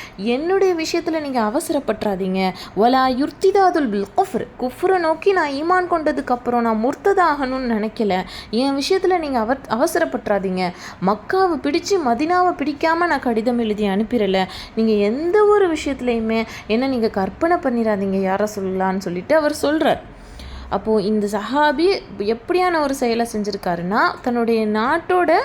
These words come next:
போர் ரகசியங்களை மக்காவுக்கு எழுதி அனுப்பிட்டார். அப்போ எல்லா மனிதர்கள் மீதும் ஒரு, அஹ், அந்த சஹாபியின் மீது ஒரு நல்லெண்ணம் இல்லை.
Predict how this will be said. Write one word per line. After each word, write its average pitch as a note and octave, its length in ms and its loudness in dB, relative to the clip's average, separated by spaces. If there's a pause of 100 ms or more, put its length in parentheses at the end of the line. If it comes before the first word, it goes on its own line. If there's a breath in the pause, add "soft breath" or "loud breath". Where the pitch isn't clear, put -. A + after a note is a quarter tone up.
(540 loud breath)
போர் F4 300 6
ரகசியங்களை E4 840 0
மக்காவுக்கு F4+ 640 2
எழுதி F#4 440 4
அனுப்பிட்டார். A#3 420 -2 (380 loud breath)
அப்போ F#3+ 200 -2
எல்லா C4 680 2
மனிதர்கள் E4 540 0
மீதும் C4+ 360 -2
ஒரு, F4+ 180 2
அஹ், G#3+ 580 0
அந்த G#3+ 340 -2
சஹாபியின் D4+ 640 0
மீது A3+ 260 0
ஒரு D#4+ 180 0
நல்லெண்ணம் E4+ 580 2
இல்லை. G3+ 220 -2